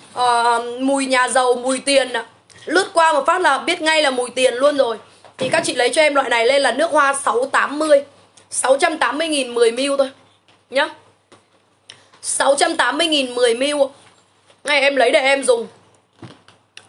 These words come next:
Nói em tặng cho các chị sáu trăm tám mươi nghìn là mười mil. Bác nào mình ăn chơi ạ, sang chảnh ạ, thì mình có thể lấy cho em con này. Con này là Anothe mười ba.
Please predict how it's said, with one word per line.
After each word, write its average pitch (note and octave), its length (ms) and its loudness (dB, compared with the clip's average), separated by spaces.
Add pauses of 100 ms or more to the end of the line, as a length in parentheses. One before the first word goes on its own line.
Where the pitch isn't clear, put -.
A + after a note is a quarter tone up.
(120)
Nói A#3+ 180 2
em D4+ 160 0
tặng C4+ 180 0
cho C4 80 6
các D#4+ 120 2
chị C4 160 -6
sáu A#3+ 200 0
trăm D4+ 180 2
tám A#3+ 200 0
mươi D#4 100 2
nghìn C4 160 -2
là G#3+ 80 -2
mười A3+ 240 2
mil. B3+ 200 -4 (520)
Bác D4+ 160 0
nào C4+ 160 0
mình A3+ 200 -4
ăn C#4 180 -2
chơi C#4 300 4
ạ, A#3+ 100 -4 (800)
sang C#4 300 -2
chảnh A3 280 0
ạ, G3+ 160 -4
thì A3+ 60 -6
mình A3 140 -6
có A#3+ 60 -4
thể C4+ 100 4
lấy G#3 140 2
cho C#4 140 -2
em C4 140 -2
con B3+ 100 -4
này. A3+ 140 -2
Con A#3+ 100 -4
này A#3+ 100 0
là A3 60 0
Anothe B3+ 440 -2
mười A3 180 -6
ba. A#3 280 -2